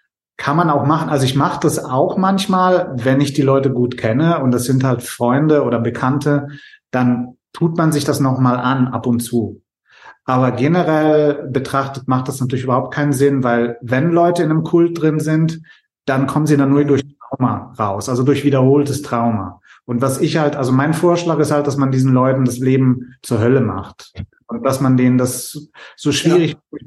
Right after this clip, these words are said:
Speaker 1: macht und dass man diesen Leuten auch zeigt, dass sie allein sind. Deswegen war auch dieser, also mein, mein Statement zu dieser Frage von dieser Transperson auf,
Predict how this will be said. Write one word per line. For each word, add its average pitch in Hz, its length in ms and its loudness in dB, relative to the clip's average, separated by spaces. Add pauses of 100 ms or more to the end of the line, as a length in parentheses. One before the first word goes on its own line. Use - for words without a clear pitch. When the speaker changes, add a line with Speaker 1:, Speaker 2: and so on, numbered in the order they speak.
(100)
Speaker 1:
macht - 260 -10
und 131 80 2
dass 156 140 2
man 180 140 4
diesen 160 220 2
Leuten 143 260 2
auch 131 180 -4
zeigt, 131 320 -4
dass 131 100 -6
sie 147 120 0
allein 127 360 2
sind. 107 200 -2
Deswegen 123 320 0
war 120 160 2
auch 120 100 -2
dieser, 117 320 0
also 120 160 -2
mein, 120 240 2
mein 117 180 2
Statement 127 520 2
zu 117 80 -4
dieser 113 240 2
Frage 120 580 -2 (480)
von 120 180 0
dieser 107 920 0 (100)
Transperson 127 920 0
auf, 113 460 -4